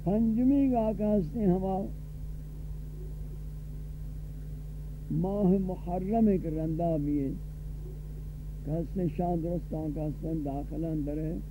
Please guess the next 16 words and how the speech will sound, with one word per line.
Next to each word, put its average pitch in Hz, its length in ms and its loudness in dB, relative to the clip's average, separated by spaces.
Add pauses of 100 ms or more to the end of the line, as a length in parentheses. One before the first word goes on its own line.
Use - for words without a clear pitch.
(200)
مش-، - 1120 -4
ہما 151 180 2
حرمات 156 680 0
اللہ 156 440 2 (100)
تا 139 240 -2 (220)
ابن 143 360 0
زید 143 240 0
نزدیکا 135 720 0 (500)
حرمات 143 480 0
اللہ 143 440 0 (140)
چی - 60 -6
مراد 151 540 -4
ہمشان 143 520 -2
ہمیں 127 380 0 (100)
پنچین 123 440 -2 (120)
چیزاں۔ - 320 -4